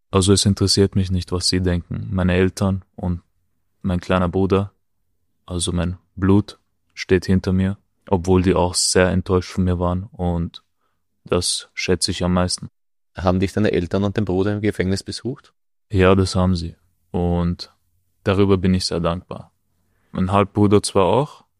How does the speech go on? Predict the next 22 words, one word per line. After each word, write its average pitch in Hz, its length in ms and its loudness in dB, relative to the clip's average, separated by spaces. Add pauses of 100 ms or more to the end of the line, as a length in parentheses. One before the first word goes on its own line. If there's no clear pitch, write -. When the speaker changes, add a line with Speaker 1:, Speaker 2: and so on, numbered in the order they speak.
(420)
Speaker 1:
aber 87 240 -4
dieses 90 260 -2
eine 90 220 0
Mal 87 420 2 (260)
bleibt 90 260 0
mir 85 120 2
auch 90 160 2
nur 87 260 -2 (120)
in 90 100 -2
Erinnerung 85 460 0
als 82 420 -6 (680)
ein 90 200 -4
komisches, 90 840 0
also 82 440 -8 (640)
zwielichtiges 95 880 0
Treffen. 85 460 -4 (560)
Speaker 2:
Hast 98 140 0
du 104 80 6
damals 92 300 2
eine 113 140 -2
Freundin 85 360 -6
gehabt? 135 340 -6